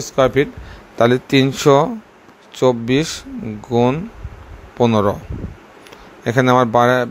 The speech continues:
বের হয়ে আসবে চার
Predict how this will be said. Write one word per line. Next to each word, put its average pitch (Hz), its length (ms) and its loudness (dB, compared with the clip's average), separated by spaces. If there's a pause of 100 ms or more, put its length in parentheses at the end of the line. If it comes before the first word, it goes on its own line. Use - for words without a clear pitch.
(100)
বের 123 200 0
হয়ে 127 180 0
আসবে 113 220 -6 (4000)
চার 131 180 4